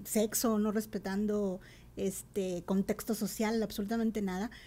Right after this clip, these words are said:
pero sí hay un factor muy importante que resalta en, en el cien por ciento de, casi todo el cien por ciento de todos los casos, que es la depresión. Y es una enfermedad que definitivamente se,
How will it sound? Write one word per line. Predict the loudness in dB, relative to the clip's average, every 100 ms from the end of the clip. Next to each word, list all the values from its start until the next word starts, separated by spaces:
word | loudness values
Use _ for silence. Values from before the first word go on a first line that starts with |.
| -2
pero | 4 4
sí | 4
hay | 4
un | 4
factor | 2 0 0 0 0
muy | 4 4 6 6
importante | 6 2 0 0 0 -2
que | -2
resalta | -4 -2 -2 0
en, | 0 0
en | -2 -2 -4 -6
el | -8 -8
cien | -8 2 4
por | 4 0
ciento | 0 0
de, | -2 -4
casi | -4 -4
todo | -6
el | 0
cien | 0
por | 0
ciento | -2 -2 -2
de |
todos | -2 -2
los | -4 -4
casos, | -4 -4 -6 -10 -20 -8
que | 4 4
es | 4
la | 2
depresión. | 0 -2 -6 -8 -10 -12 -16 -20 -20 -4
Y | -2
es | 2
una | 2
enfermedad | 2 2 0 2 2 0 -4 -16 -20 -2
que | 2
definitivamente | 4 2 0 2 0 2 2 2 2 -2 0
se, | -2 -2 -2 -2 -4 -6